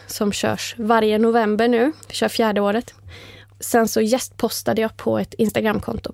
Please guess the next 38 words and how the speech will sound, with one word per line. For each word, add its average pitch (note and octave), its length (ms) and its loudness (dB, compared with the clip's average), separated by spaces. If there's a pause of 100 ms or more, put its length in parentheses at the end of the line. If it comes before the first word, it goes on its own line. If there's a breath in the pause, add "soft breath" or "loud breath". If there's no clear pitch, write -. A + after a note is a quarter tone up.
som - 180 -2
heter G#3 140 -2
Kvinnohat G#3 720 2 (240)
och - 220 -4
skrev C#4 460 0
om G#3 120 0
att G3+ 120 -4
vara G3 140 4
pastor - 380 -2
och - 140 -6
feminist. - 640 0 (400 loud breath)
Och - 320 -2
fick G#3+ 200 2
jättemycket A3 640 2
respons - 720 -2 (140)
på - 100 2
det. - 140 0 (200)
Och A#3+ 140 2
där C#4 160 4
började A#3 340 2
ju A3 40 2
tanken G#3 400 -2
på A3 100 0
om - 140 2
jag G3 100 0
skulle G#3+ 180 2
göra D3 180 2
något A2+ 160 0
eget. - 500 0
Men A3+ 140 2
det A3+ 60 4
tog A3+ 260 4
mig G3+ 120 2
nästan G3+ 300 0
ett - 240 -6
år B3 300 4
innan G3+ 240 2
jag F#3 300 2